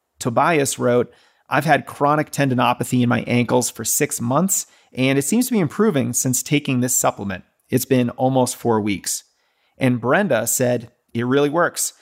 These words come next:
I've tried many things to help my joint pain in my knees, from glucosamine, collagen, turmeric, tart cherry. Nothing was working. One month in of Previnex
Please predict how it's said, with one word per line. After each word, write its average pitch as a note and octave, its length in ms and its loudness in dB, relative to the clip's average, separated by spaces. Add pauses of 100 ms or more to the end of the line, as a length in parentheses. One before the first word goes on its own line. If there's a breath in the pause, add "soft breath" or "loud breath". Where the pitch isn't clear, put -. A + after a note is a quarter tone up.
(220 soft breath)
I've B2+ 200 2
tried B2+ 280 2
many E3 280 0
things D3+ 320 0
to A2+ 80 -6
help B2+ 280 2 (240)
my A#2+ 220 2
joint C3 400 0
pain C3 320 -2
in A2+ 160 0
my A2+ 160 0
knees, C#3+ 500 0 (300 soft breath)
from A#2+ 520 -2 (200)
glucosamine, C#3 920 0
collagen, B2+ 760 0
turmeric, C3 600 0 (280 soft breath)
tart C3 280 2
cherry. B2 480 2 (320 soft breath)
Nothing C3+ 400 2
was A#2+ 160 0
working. A#2 420 -2 (400)
One D3+ 320 2
month D#3 280 0
in C3 260 2
of - 200 -6
Previnex B2+ 680 0